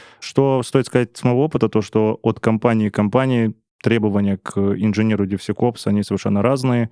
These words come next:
потому что, ну, будем честны, многие, м, скажем, слышат это красивое словосочетание, в том числе H R и эффективные менеджеры, которых я очень сильно люблю. И как результат требования разнятся от компании к компании, каждый малюет то, что он хочет.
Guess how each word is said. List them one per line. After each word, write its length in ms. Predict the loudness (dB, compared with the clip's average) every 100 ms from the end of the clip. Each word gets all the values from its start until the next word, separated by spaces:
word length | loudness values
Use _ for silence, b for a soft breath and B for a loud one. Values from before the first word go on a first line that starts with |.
| B B B -6
потому 320 | -2 0 -2
что, 300 | -2 -2 0
ну, 160 | 0
будем 360 | -2 -2 0 0
честны, 380 | -2 -4 0 0
многие, 560 | 0 0 0 -2 -2 -8 _
м, 200 | -4 -4
скажем, 340 | -2 -2 -2 0
слышат 380 | -2 -2 -2
это 260 | -2 -2 -4
красивое 640 | -2 -4 0 0 0 -2 -4
словосочетание, 800 | -4 -2 -2 -2 -2 0 0 -2
в 60 |
том 160 | 0 -2
числе 280 | 0 0 0
H 140 | 0
R 180 | 0 2
и 420 | 0 0 -2 -4
эффективные 480 | -4 -4 -2 0 0
менеджеры, 400 | 0 0 -2 -2
которых 340 | 0 -2 0
я 80 | -2
очень 180 | 0 -2
сильно 220 | 0 0
люблю. 400 | 0 0 -2 -4 B B B B -2
И 680 | 0 2 2 2 2 0
как 220 | 0 0 2
результат 720 | 0 0 2 0 -2 -12 -20
требования 460 | -2 0 2 2 2
разнятся 580 | 2 2 0 0 0 0
от 160 | -2
компании 420 | -2 0 2 2 0
к 60 |
компании, 420 | 0 0 0 0
каждый 480 | 0 0 0 0 -2 -4
малюет 540 | 0 2 2 2 0 -2
то, 140 | -4
что 160 | 0 -2
он 100 | 0
хочет. 400 | 0 -2 -4